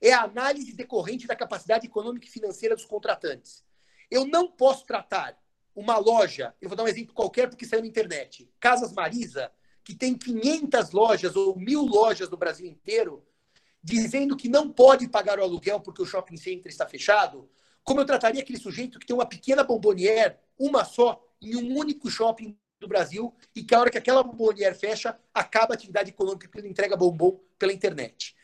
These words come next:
A capacidade econômica e financeira tem que ser levada em conta na hora do sopesamento dessa, desse diferimento, desse,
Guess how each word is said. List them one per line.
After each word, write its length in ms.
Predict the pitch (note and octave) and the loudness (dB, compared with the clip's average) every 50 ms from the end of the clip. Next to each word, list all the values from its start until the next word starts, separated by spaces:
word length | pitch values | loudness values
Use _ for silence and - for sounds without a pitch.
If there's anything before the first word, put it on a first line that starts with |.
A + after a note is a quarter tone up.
| - - - | -20 -6 -2
A 80 | - F#3 | -2 2
capacidade 640 | - B3+ - - A#3+ G3+ - - A#3+ D4 D#4+ D#4+ - | 4 4 4 4 4 -2 0 2 4 4 4 2 0
econômica 360 | - C4 B3 A#3+ A#3+ - - | -6 -8 -8 -8 -10 -14 -16
e 20 | |
financeira 580 | - G#3+ F#3+ F3 - - - F#3 G3 - - - _ _ _ _ | -14 -12 -12 -12 -10 -6 -4 -2 -2 -2 -4 -10 _ _ _ _
tem 140 | - A#3 A#3 | -10 -10 -10
que 40 | A3+ | -4
ser 120 | - B3+ | -2 2
levada 420 | B3+ A#3+ G#3+ - G#3 A#3 B3 C4 B3 | 4 4 4 4 4 2 2 0 -4
em 60 | A3+ | -4
conta 440 | - F#3+ F#3+ F#3+ - - A3 G#3 - _ _ _ | -2 -2 -2 -2 -2 -6 -6 -6 -8 _ _ _
na 180 | - A3+ A3+ B3 | 0 2 4 4
hora 160 | C4+ C4+ C4 | 4 2 2
do 60 | - - | -2 -6
sopesamento 840 | C4 A#3+ - B3 A#3 A3+ G#3 F3 F3 E3+ F3+ F3+ - F#3+ F#3 - _ _ _ _ _ - | -10 -8 -8 -6 -6 -6 -6 -6 -8 -12 -12 -14 -14 -14 -14 -14 _ _ _ _ _ -4
dessa, 500 | D#3 A3 A3+ G#3 - - A#3 G#3+ G3+ _ _ _ | 0 0 0 0 0 -2 -4 -4 -4 _ _ _
desse 260 | - G3+ A3 A3 - D#3+ | -12 -10 -10 -10 -10 -12
diferimento, 880 | C4 D4+ D4 - C4+ B3+ B3 G#3 F#3 F3+ F#3 F#3 - - G3+ G3 - _ _ _ _ _ | -10 -10 -8 -6 -6 -6 -6 -4 -4 -4 -4 -4 -8 -14 -16 -16 -16 _ _ _ _ _
desse, 680 | - D#3+ G#3+ G#3+ G#3+ G#3+ - - G#3 G3+ F#3+ F3+ - - | -2 2 2 2 2 2 -2 -14 -12 -10 -10 -10 -12 -14